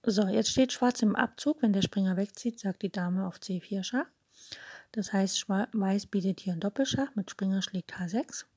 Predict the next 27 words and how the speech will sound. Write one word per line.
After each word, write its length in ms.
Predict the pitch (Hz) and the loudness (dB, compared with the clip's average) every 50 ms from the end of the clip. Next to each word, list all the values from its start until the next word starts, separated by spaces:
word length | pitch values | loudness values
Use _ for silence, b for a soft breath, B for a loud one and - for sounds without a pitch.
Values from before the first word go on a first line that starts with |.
| _ _ | _ _
Doppelschach. 640 | - 196 190 - - 247 254 - - 320 392 - - _ B B B B B B B B | -8 -8 -6 -4 -4 -4 -4 -4 -6 -6 -8 -10 -14 _ B B B B B B B B
Doppelschach 560 | - 233 226 233 247 233 - - 196 185 - - - | 0 0 4 6 4 4 4 4 -2 -2 -4 -6 -10
zwingt, 840 | - - - 170 170 196 190 190 208 240 285 - - - - - - | -10 -8 -6 0 4 6 8 10 10 10 8 8 4 -6 -14 -6 -2
dass 140 | - 208 - | -2 0 0
der 120 | - 202 190 | 0 -2 -2
König 400 | - - 196 190 190 190 - - | 0 2 2 2 2 0 0 -2
wieder 140 | 185 190 | -2 0
in 100 | 185 180 | 0 0
die 100 | 165 - | 0 0
Ecke 260 | - - - - 220 208 | -2 -2 -2 -2 -2 -2
geht. 360 | - 240 254 359 - - - - - _ _ _ _ - | 2 2 2 2 2 -2 -10 -20 -20 _ _ _ _ -4
Ja, 140 | 220 247 | -2 -2
beim 300 | 277 262 214 190 175 180 175 _ - | -2 0 -2 -4 -4 -4 -8 _ -2
Doppelschach 540 | - 202 - - 208 - - 208 196 - - B B B B B B B - | -2 -2 0 0 -2 -2 -2 -4 -4 -6 -8 B B B B B B B -12
kann 240 | - - 202 202 196 | -6 -2 0 2 4
nur 120 | 190 190 185 | 4 4 2
der 140 | - 180 | 0 -2
König 420 | 170 - - 185 185 208 226 - - | -6 -2 0 2 2 2 2 0 -2
wegziehen, 440 | 220 208 - - - 254 247 240 220 | -4 -4 -6 -4 2 4 4 4 4
da 100 | 196 180 | 2 0
geht 300 | - - 185 180 - - | -2 -4 -8 -8 -4 -2
kein 180 | 196 185 180 | 0 0 2
Dazwischenziehen 720 | 180 175 - - - 196 214 214 202 - - 220 208 202 | 0 -2 -6 -8 -8 -2 -2 -2 0 0 0 0 0 0
oder 320 | 185 175 - - 190 175 - B B B B B B B B B | 0 -2 -4 -6 -10 -10 -10 B B B B B B B B B
Angreifer 480 | - 180 180 - - 202 202 - 220 208 | -4 -4 -4 -4 -4 -6 -6 -4 -6 -6
schlagen. 460 | - - 214 208 208 220 240 247 247 - _ _ _ _ _ b b b b b b b b b b _ _ _ - | -4 -4 -2 -2 0 2 2 2 0 -2 _ _ _ _ _ b b b b b b b b b b _ _ _ -4
Ne? 220 | 196 185 202 | -2 -2 -2